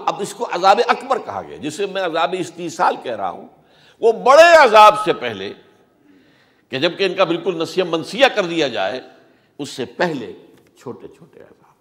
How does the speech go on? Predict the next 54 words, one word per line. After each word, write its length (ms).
ताकि 400
अगर 240
होश 300
में 140
आ 100
सकते 300
हो 60
तो 120
आ 120
जाए। 240
अगर 200
नशा 320
जो 140
है 120
वो 140
थोड़ा 200
है 160
तो 140
आदमी 300
जो 140
है 80
होश 300
में 120
आ 100
जाएगा, 440
गया 380
डीप 420
गया 180
आदमी 400
तो, 80
तो 120
खैर 160
उसका 280
कोई 140
इम्कान 380
नहीं 140
है। 60
लअल्लहुम 540
यरजिऊन, 440
ताकि 260
जो 180
भी 120
लौट 240
सकते 320
हो 60
लौट 260
आए, 140
जो 160
भी 100
जाग 240
सकते 320
हो 60
जाग 180
जाए। 220